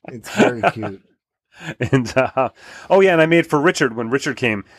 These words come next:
Speaker 2: He was a fan of my, uh, my El Saguaro video I made about a year and a half ago, where I'd made these, this thirty-six cacti. We talk about this video all the time. It's one of my favorites. It wasn't very,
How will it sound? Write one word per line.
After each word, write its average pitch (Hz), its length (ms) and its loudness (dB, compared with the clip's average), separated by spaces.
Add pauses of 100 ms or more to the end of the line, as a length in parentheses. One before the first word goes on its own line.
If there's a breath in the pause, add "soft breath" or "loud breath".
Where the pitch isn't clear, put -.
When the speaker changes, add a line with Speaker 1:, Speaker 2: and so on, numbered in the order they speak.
Speaker 2:
He 156 380 0
was 131 240 0
a 117 60 -6
fan 127 400 2
of 101 180 -4
my, 104 320 0
uh, 87 480 -4 (160)
my 98 160 -6
El 101 140 0
Saguaro 95 560 2
video 85 260 -4
I 80 60 -4
made 80 240 -4
about 80 260 -4
a 80 60 -8
year 85 160 -8
and 80 100 -8
a - 20 -8
half 82 220 -8
ago, 80 160 -12
where 76 160 -8
I'd 76 100 -10
made 82 240 -8
these, 76 380 -8 (640)
this 90 260 -8
thirty-six 101 540 -4
cacti. 90 400 0
We 85 100 -8
talk 98 240 -2
about 90 160 -6
this 87 140 -10
video 90 220 -6
all 80 100 -4
the 78 80 -10
time. 87 260 -4
It's 87 100 -8
one 131 120 2
of 117 80 0
my 107 160 4
favorites. 87 440 -4
It 98 120 -2
wasn't 104 260 0
very, 90 240 -2